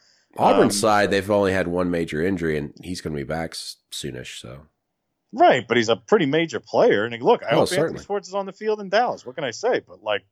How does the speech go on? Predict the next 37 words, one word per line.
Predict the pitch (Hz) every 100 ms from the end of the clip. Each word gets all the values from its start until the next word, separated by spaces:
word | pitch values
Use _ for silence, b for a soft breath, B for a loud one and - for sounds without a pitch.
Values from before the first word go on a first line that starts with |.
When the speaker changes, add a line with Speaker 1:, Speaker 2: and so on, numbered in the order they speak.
| _ -
Speaker 2:
you | 143
know, | 92 -
but | 104
if |
Speaker 1:
He | 98
Speaker 2:
he's | 92
not, | 117
Speaker 1:
yeah, | 208 104
he | 107
Speaker 2:
it's |
Speaker 1:
might, | 117 110 -
he | 127
might | 135 127
miss | 113 113 -
one | 110 117
game, | 110 120
Speaker 2:
Yeah. | 117 90 _ -
Speaker 1:
two | -
games, | 113 71 69 -
Speaker 2:
Right. | 262 -
Speaker 1:
maybe | 92
three. | 90 101 95 - - _ _ -
Speaker 2:
You | -
know, | 95
so | 101 110
if | 101
he | 107
does, | 92 107 156 147
that's | 120 120 - _ -
obviously | 104 117 120 117
really | 104 113 117
unfortunate | 107 - 120 120 117
for | 101
Auburn | 104 131 170
and | 113
unfortunate | 104 - 120 120 120 123 -
in | 107